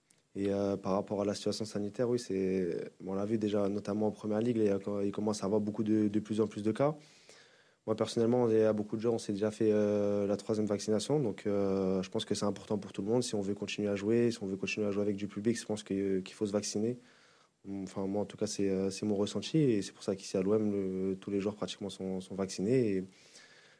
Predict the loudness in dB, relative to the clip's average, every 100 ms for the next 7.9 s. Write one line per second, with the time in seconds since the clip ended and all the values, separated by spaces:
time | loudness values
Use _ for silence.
0 | -4 0 0 0 -2 0 2 4 6 6
1 | 6 4 4 4 4 4 4 0 0 2
2 | 2 -2 0 2 4 2 2 2 4 4
3 | 2 0 0 2 2 0 0 0 0 -2
4 | -4 -4 0 0 0 -4 -4 -2 0 0
5 | -4 -4 -4 -2 0 0 0 0 0 0
6 | 0 0 0 -2 -4 -4 -6 -2 0 0
7 | -2 -2 -2 -2 0 2 2 0